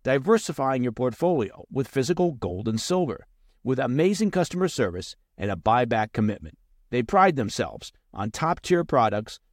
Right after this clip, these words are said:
great customer service, and a commitment to customer satisfaction.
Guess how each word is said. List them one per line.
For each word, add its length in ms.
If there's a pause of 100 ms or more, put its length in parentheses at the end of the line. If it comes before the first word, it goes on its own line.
(180)
great 300
customer 380
service, 480 (260)
and 140
a 60
commitment 560 (140)
to 100
customer 400
satisfaction. 800